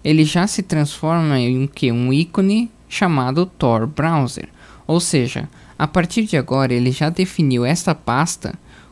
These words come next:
como a pasta de instalação do Tor Browser. No caso, ele já fez o atalho para o Tor Browser dentro dessa pasta e vai usa-, executar exatamente dentro dessa pasta e não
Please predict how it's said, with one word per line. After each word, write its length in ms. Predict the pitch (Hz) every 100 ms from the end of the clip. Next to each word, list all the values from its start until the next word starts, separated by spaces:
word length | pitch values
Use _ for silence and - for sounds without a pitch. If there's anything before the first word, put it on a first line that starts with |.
| -
como 560 | - 143 147 139 214 233 -
a 100 | 170
pasta 540 | - 151 160 - 170
de 280 | 151 147 123 110
instalação 1000 | 180 226 - - 175 139 - - 151
do 140 | 165 196
Tor 260 | - 135
Browser. 640 | 127 160 165 131 117 - - - - - - - - - - - - - - - -
No 160 | 147 165
caso, 640 | 170 180 190 196 135 117 147 - - - -
ele 320 | 131 131 131
já 360 | 135 123 117 117 - - - - - -
fez 720 | - - 135 127 120 - - -
o 120 | 127
atalho 480 | 123 - 123 120 120
para 200 | - 135
o 60 |
Tor 220 | 147 170 180
Browser 580 | 165 156 180 185 202 - - -
dentro 440 | 147 139 143 131 147
dessa 320 | 135 139 175
pasta 460 | 170 175 196 - - - - -
e 40 |
vai 220 | 190 190
usa-, 240 | 190 185 -
executar 800 | 165 160 156 156 147 151 156 -
exatamente 720 | 139 135 147 151 180 143 165 156
dentro 340 | 139 123 120
dessa 360 | 110 120 - 160
pasta 400 | - 120 - 113
e 40 |
não 320 | 110 117 151